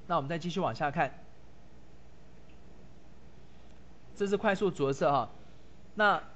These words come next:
另外呢，你可以选切换到顶点着色，或者是像素着色。你可以注意到这边的变化哈，像它衣服的变化。如果选择快速着色的时候呢，它没有高光，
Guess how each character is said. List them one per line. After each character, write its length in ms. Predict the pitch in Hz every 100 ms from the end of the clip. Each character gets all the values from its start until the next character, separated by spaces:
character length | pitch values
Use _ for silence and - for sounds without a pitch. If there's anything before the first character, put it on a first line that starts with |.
| -
另 140 | 240
外 120 | 254
呢， 120 | 226 196
你 80 |
可 100 | 156
以 60 | 208
选 200 | 175 139
切 200 | - 196
换 180 | 202 190
到 180 | 185 180
顶 220 | - 151
点 200 | 165 127
着 200 | 107 123
色， 260 | 123 147 127 - - - - - - - - - - - -
或 120 | 208
者 100 | 170
是 220 | 139 196
像 200 | 170 185
素 180 | 170 170
着 200 | 143 127
色。 240 | 123 143 127 - - - - - - - - -
你 120 | 180
可 100 | 254
以 140 | 277
注 160 | 185 254
意 100 | 240
到 200 | 233 208
这 180 | - 233
边 200 | 220 220
的 160 | 185
变 280 | 165 208 185
化 220 | 160 175
哈， 200 | 135 123 - - - - -
像 160 | 214
它 140 | 208 214
衣 200 | 220 233
服 200 | 233 143
的 120 | 139
变 260 | 135 190 160
化。 300 | 165 147 123 - - - - -
如 180 | 180 262
果 140 | 277
选 180 | 233 175
择 160 | 151 165
快 180 | - 233
速 160 | 233
着 200 | 214 170
色 160 | 165 208
的 80 | 180
时 100 | 175
候 140 | 180
呢， 200 | 170 160 - - - - -
它 180 | 214
没 120 | 226 233
有 100 | 143
高 240 | 185 180
光， 320 | 180 170 180